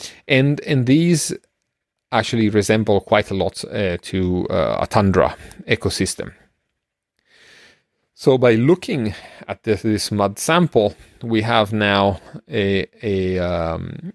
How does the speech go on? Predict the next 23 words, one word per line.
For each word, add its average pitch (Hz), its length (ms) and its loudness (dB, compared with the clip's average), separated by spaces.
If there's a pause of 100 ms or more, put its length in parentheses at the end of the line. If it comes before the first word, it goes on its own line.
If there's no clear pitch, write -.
at - 220 -12
least 113 240 2
in 104 100 0
the 95 140 0
last 107 560 0
glaciation 107 1120 0
period, 110 520 4 (140)
so - 440 -8
in 92 720 -6
the, 85 300 0
uh, 87 60 -2 (480)
in 95 100 -2
this, 92 300 0
uh, - 240 -2
nice, 98 480 -2
uh, - 200 0 (420)
long 107 400 2 (240)
glaciation 101 720 -6
period, 139 480 2
we 113 300 0
find 98 480 0 (120)
the, 104 520 0
um, 92 840 0